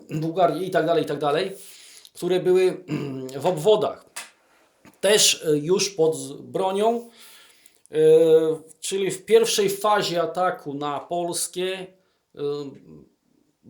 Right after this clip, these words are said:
brałoby udział, gdyby, gdyby do tego doszło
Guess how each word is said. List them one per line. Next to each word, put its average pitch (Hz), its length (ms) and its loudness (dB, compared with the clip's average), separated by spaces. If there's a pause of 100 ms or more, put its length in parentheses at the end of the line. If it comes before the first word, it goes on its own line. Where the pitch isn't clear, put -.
(140)
brałoby 165 800 -2
udział, 165 440 -4
gdyby, 156 440 -6
gdyby 156 260 -8
do 156 80 -8
tego 156 220 -6
doszło 190 800 -2